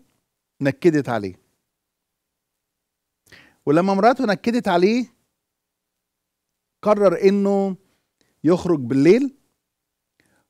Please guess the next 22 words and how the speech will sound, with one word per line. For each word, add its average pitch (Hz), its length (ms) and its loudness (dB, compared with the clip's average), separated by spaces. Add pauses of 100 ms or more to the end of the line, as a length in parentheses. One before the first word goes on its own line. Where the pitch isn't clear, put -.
ويروح 170 340 2
القبر 185 380 2
بتاعه، 160 480 0 (1080)
ياخد 202 360 0
جسد 196 320 0
المسيح 151 640 -6 (760)
ويحطه 208 480 -2
في 208 120 -4
مكان 208 360 -2
تاني 170 500 -2 (420)
محدش 151 340 -6
يعرف 139 220 -2
عنه 135 180 -6
حاجة. - 320 -10 (1900)
فلما 202 300 2
جم 277 280 0
المريمات 208 540 -2
الصبح - 580 -6 (1600)
ما 165 120 0
لقيوش 185 340 0
جسد 165 320 0
المسيح، 120 560 -8